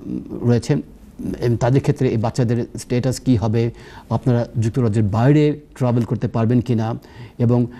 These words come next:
indefinite leave to remain, আহ, আপনার কাছ থেকে নিয়ে নেওয়া হতে পারে কিনা, এবং আপনি কোন পদ্ধতিতে indefinite leave to remain অর্জন করার পর British citizen হতে পারবেন, সেই সংক্রান্ত বিষয়ে আরেকটি গুরুত্বপূর্ণ legal update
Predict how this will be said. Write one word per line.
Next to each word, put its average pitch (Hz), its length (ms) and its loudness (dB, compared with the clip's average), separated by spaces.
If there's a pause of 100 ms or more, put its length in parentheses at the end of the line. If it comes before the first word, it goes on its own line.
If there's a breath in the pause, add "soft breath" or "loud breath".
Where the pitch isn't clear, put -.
(260 loud breath)
indefinite 139 540 4 (340)
leave 127 160 0
to 127 120 -4
remain, 120 320 2
আহ, 117 180 -8 (100)
আপনার - 200 -4
কাছ - 180 -4
থেকে 123 300 2 (380)
নিয়ে 127 440 4 (140)
নেওয়া 131 280 0
হতে 107 200 -2
পারে 151 220 2
কিনা, 127 360 2 (400 loud breath)
এবং 123 240 4
আপনি 139 400 2 (200)
কোন 160 260 2
পদ্ধতিতে 127 640 0
indefinite 120 400 2
leave 120 120 -2
to 123 80 -4
remain 113 360 -2
অর্জন 117 260 0
করার 117 140 0
পর 117 260 0 (460)
British 120 260 4
citizen 120 240 2
হতে - 220 2
পারবেন, 120 220 2 (300 loud breath)
সেই 247 160 0
সংক্রান্ত 147 340 2
বিষয়ে 135 300 2 (340 loud breath)
আরেকটি 120 320 4
গুরুত্বপূর্ণ 120 600 2 (300)
legal 113 300 0
update 110 200 -4